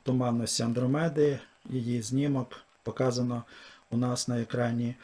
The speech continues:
праворуч. Відстань до туманності Андромеди становить десь два з половиною мільйони світлових років. Ну, а тут понад один мільйон світлових років. Чому цей результат важливий, і я вирішив зупинити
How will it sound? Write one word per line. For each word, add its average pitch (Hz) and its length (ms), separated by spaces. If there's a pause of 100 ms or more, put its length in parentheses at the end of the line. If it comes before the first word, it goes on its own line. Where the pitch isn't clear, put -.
(160)
праворуч. 123 680
Відстань 123 380
до 123 80
туманності 120 580
Андромеди 147 520
становить 135 840 (160)
десь 135 500
два 131 240
з - 100
половиною 123 640
мільйони 120 460
світлових 117 540
років. 113 380
Ну, 160 220
а 123 80
тут 139 240 (500)
понад 139 380
один 123 320
мільйон 117 380 (380)
світлових 120 540
років. 107 400
Чому 160 440
цей 147 480 (280)
результат 127 540
важливий, 139 560
і 123 140
я 135 300
вирішив 131 440
зупинити 123 600